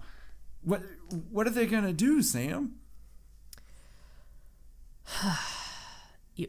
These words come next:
Speaker 2: w-, okay, so we don't know for certain that they don't have genitals.
Speaker 1: Mm, it is a good point. Fair play to you.
Speaker 2: So, assuming they do,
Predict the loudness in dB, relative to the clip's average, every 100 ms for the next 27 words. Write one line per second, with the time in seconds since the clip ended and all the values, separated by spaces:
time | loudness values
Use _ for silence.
0 | -4 0 0 0 -4 -12 -20 -18 0 4
1 | 6 6 4 -2 -16 -20 -20 -20 -20 -20
2 | -18 -12 4 6 6 6 4 4 2 2
3 | 2 0 2 0 0 -2 -2 -2 -2 0
4 | 0 2 -2 -2 -4 -4 -4 -8 -8 -8
5 | 2 4 6 6 2 0 -2 0 4 4
6 | 6 4 4 4 2 2 0 -6 2 4
7 | 6 4 4 4 4 6 6 4 0 -14
8 | -16 -14 -10 -6 -2 2 4 6 6 6
9 | 6 4 6 4 4